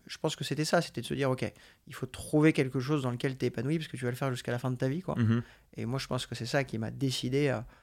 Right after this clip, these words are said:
Speaker 1: à prendre ce petit risque, qui est de dire, « Je vais pas toucher, euh, deux mille cinq cents euros par mois, euh, dès ma sortie d'école de commerce. Je vais essayer quelque chose. Si j'y arrive, c'est génial. Si j'y arrive pas, j'irai prendre mon job à deux mille cinq cents euros par mois. » Et honnêtement, le seul conseil que j'ai là-dessus, c'est que c'est,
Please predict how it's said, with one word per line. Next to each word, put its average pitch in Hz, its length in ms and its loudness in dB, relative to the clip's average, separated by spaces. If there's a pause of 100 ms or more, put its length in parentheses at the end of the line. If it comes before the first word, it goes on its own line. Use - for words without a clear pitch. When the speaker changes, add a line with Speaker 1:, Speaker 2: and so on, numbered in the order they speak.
(280)
Speaker 1:
à 123 100 -4
prendre 156 280 4
ce 143 100 2
petit 151 420 2
risque, - 440 -2 (580)
qui - 120 -8
est 123 40 -2
de 120 60 -6
dire, « 156 280 4 (580)
Je 120 100 -4
vais 123 80 2
pas 143 120 4
toucher, 139 340 0
euh, 117 120 0
deux 123 140 0
mille 123 120 -2
cinq 123 120 -8
cents 131 140 -6
euros 113 180 -2
par 107 180 -4
mois, 131 220 0
euh, 113 100 -4 (320)
dès 139 100 0
ma 135 80 2
sortie 131 260 -2
d'école 123 260 -2
de 113 80 -2
commerce. 135 400 0 (400)
Je - 100 -6
vais 156 80 10
essayer 160 180 6
quelque 135 160 -4
chose. 170 320 2 (460)
Si - 240 2
j'y 143 160 6
arrive, 131 400 6 (260)
c'est - 140 -8
génial. 110 360 -4 (140)
Si - 180 -4
j'y 123 60 -2
arrive 71 240 -8
pas, 135 240 0 (220)
j'irai 101 200 -6
prendre 127 200 -2
mon 117 120 -6
job 131 200 0
à 117 40 0
deux 117 80 0
mille 127 120 -2
cinq 127 100 -6
cents 123 140 -4
euros 107 160 -4
par 101 140 -6
mois. » 165 200 4 (440)
Et 123 80 -4
honnêtement, 117 320 -2
le 107 260 -6
seul 139 180 0
conseil 127 300 -4
que 120 100 -8
j'ai 117 80 -6
là-dessus, 113 240 -2
c'est 127 140 -4
que - 40 -8
c'est, - 220 -4